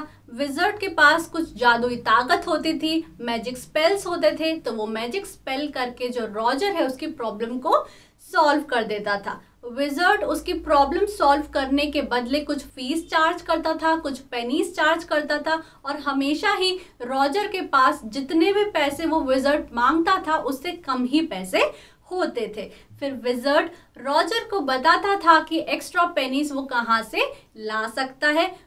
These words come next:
रॉजर उस जगह पे जाता था, pennies लेके आता था, wizard को देता था और फिर खुशी खुशी घर चले जाता था। जब रॉजर घर पहुंचता था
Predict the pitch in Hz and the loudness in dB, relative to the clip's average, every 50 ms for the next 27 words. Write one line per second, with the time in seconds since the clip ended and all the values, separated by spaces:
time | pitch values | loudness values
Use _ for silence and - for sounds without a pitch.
0 | _ - 240 240 294 294 311 311 - 392 403 415 415 - - - 285 320 302 269 | _ -8 -4 -2 0 0 0 0 0 0 0 0 -2 -6 -10 -8 -4 -4 -2 0
1 | 269 262 247 262 254 247 - 226 214 - - 233 247 262 254 359 339 330 339 349 | 0 0 0 0 -2 -2 -2 -4 -4 0 4 4 4 4 4 2 0 2 4 4
2 | 349 349 349 - - - 247 247 240 240 247 247 254 - 226 202 202 202 - 226 | 4 4 2 -2 -10 -10 -8 -8 -6 -6 -6 -6 -8 -8 -10 -10 -10 -10 -10 -10
3 | 214 - 220 240 262 254 - 330 339 339 320 339 349 330 269 233 220 214 220 196 | -4 2 4 4 4 4 4 2 2 2 2 2 2 2 2 0 0 0 0 0
4 | 220 226 226 220 220 - - 214 202 190 214 247 269 254 339 349 349 349 339 339 | 0 0 0 -2 -2 -4 -6 -6 -4 -2 -2 -2 0 0 0 0 0 4 6 6
5 | 330 - 320 330 240 233 - 262 262 254 - 311 330 330 - 403 403 - 302 277 | 6 6 6 2 0 -2 -4 -6 -6 -4 -4 -2 -2 -2 -2 -2 -4 -4 -4 -4
6 | - - 294 277 - 240 311 480 508 - - - - - - _ _ - - 277 | -4 -4 -4 -2 2 4 4 4 4 2 -2 -16 -20 -20 -20 _ _ -6 -4 -4
7 | 262 240 220 220 220 208 202 190 185 196 196 190 208 202 - - - - - _ | -2 -2 -4 -2 -2 -2 -2 -2 -2 -4 -8 -6 -6 -8 -8 -8 -10 -18 -20 _
8 | _ - 240 240 226 220 226 233 240 233 233 277 254 247 208 190 208 226 277 349 | _ -10 -8 -8 -6 -4 -2 0 0 0 0 0 -2 -2 -4 -4 -2 0 0 0
9 | 339 - 381 349 349 - 349 - - 359 349 349 339 339 349 359 | -2 -4 -4 -2 0 0 0 -2 -2 -2 -2 0 2 2 2 2